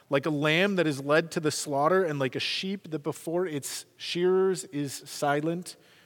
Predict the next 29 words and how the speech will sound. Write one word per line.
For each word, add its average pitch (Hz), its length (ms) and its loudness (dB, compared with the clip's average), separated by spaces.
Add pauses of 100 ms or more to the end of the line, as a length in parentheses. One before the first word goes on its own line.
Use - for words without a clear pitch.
(140)
so 143 300 -2
he 143 220 -6
opened 123 500 -8
not 110 240 -8
his 98 240 -12
mouth. 90 500 -12 (1700)
This 123 180 -4
Jesus, 131 880 -4 (640)
he 120 100 -10
came 156 480 -2
like 135 220 -2
a 131 40 0
lamb 127 720 -4 (840)
being 127 340 -2
led 151 300 4
to 165 80 -4
the 131 100 -2
slaughter, 127 720 -4 (1040)
and 123 120 -2
the 127 40 -2
cause 147 540 0
of 135 160 2
his 123 300 -4
death 117 580 -4 (920)
was 123 360 0
our 147 200 0
sin. 170 400 -2
He 143 320 -6
was 143 180 -4